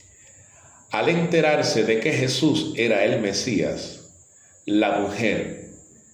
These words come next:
se convirtió en apóstol y mensajera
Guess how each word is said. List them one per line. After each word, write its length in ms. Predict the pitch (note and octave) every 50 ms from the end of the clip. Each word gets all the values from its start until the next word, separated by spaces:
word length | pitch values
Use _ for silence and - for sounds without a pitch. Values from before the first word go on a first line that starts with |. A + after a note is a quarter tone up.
| -
se 280 | - - - - G#2 G2
convirtió 840 | - - D3 D3 C#3 C#3 C3+ B2 - - B2+ B2 B2 - - - -
en 140 | A2+ G2 G2
apóstol 1000 | F#2+ - - D3 D3 D3 C#3 - - - D3 C#3 C#3+ - - - - - - -
y 140 | - A2 G2+
mensajera 1120 | - A2 A#2 B2+ C3+ - - - C#3+ C#3 - - A#2 A2 A2 A2+ A2+ A2+ A2+ A2+ -